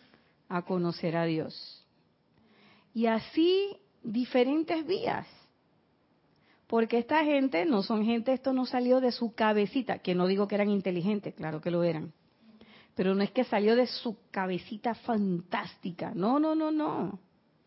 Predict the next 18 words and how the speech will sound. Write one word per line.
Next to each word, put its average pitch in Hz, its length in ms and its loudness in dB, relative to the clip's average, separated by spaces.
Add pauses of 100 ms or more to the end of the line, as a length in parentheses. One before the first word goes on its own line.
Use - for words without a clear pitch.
(440)
Yo 208 220 0
estoy, 233 480 0 (2250)
eh, 160 640 -6 (420)
convencida 196 720 0
de 233 160 0
que - 320 -6
estas 190 320 -4
personas 247 680 -2 (2500)
en 247 240 2
algún 262 400 2
momento 330 480 2
o 294 60 2
en 240 160 2
alguna 247 400 2
medida 247 580 0 (760)
tuvieron 320 540 4
una 269 300 2
conexión 214 840 -2